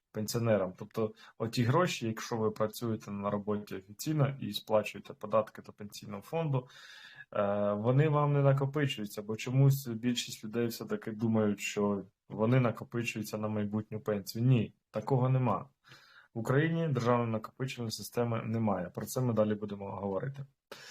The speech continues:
Трохи в історію. В тисяча вісімсот вісімдесят дев'ятому році була вперше запроваджена солідарна пенсійна система в Німеччині, її запровадив німецький канцлер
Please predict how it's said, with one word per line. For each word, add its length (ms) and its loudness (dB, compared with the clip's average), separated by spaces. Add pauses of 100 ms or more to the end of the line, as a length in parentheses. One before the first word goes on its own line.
(300)
Трохи 280 2
в 40 0
історію. 500 2 (640)
В 20 -12
тисяча 300 0
вісімсот 480 4
вісімдесят 540 0
дев'ятому 600 2
році 380 0
була 300 2
вперше 540 2
запроваджена 920 0
солідарна 580 0
пенсійна 460 -12
система 460 0
в 60 4
Німеччині, 840 0
її 200 0
запровадив 580 4
німецький 520 -2
канцлер 560 0